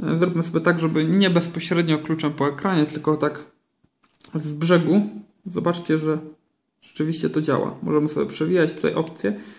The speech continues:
i tak dalej, więc metalowe elementy jakby oddziaływują z ekranem i możemy sobie tutaj, powiedzmy, wchodzić w poszczególne opcje. Nie ma żadnego problemu z tym.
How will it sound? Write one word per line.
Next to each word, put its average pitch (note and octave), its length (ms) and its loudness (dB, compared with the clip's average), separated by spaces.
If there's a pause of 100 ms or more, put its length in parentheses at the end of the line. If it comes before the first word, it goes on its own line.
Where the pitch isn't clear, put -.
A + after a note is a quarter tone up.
(140)
i - 40 -20
tak D#3 120 -4
dalej, D3 420 0
więc D3 260 -4 (520)
metalowe E3 560 2
elementy D3+ 720 4
jakby C#3 260 0
oddziaływują D#3 720 4
z E3+ 80 -2
ekranem G3 680 2 (200)
i D#3+ 320 2
możemy D#3+ 320 4
sobie D3+ 280 2
tutaj, C3+ 380 0 (340)
powiedzmy, C#3 460 -2
wchodzić C3+ 460 0
w - 80 -16
poszczególne C3+ 520 2
opcje. C#3 500 0 (220)
Nie C#3 80 -2
ma C3+ 120 0
żadnego C3+ 440 0 (460)
problemu C#3 460 4
z - 80 -6
tym. A#2 340 4